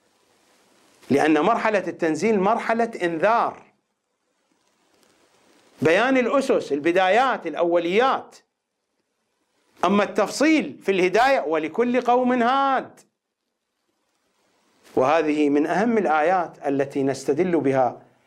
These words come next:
على إمامة سيد الأوصياء، على إمامتهم. هم يقولون،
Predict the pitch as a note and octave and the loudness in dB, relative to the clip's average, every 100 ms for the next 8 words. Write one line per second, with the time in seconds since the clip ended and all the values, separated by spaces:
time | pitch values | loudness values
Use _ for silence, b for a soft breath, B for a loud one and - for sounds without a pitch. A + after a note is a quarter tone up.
0 | _ A2+ C3+ C3+ C3+ D3+ E3+ D3+ B2+ C3 | _ -2 0 0 0 0 0 -2 -4 -2
1 | B2 A2+ G#2 G#2 - F#2+ - _ _ _ | -2 -2 -4 -6 -6 -10 -12 _ _ _
2 | _ _ _ _ _ _ _ _ _ _ | _ _ _ _ _ _ _ _ _ _
3 | _ _ _ _ _ _ _ _ - C#3+ | _ _ _ _ _ _ _ _ -2 2
4 | C#3+ C#3 C#3+ C#3 E3 E3+ B2 A#2 - - | 2 2 2 2 0 -4 -8 -10 -12 -2
5 | G#3 A#3+ A#3+ B3+ B3 E3 A2 - | 2 2 2 2 2 0 -4 -14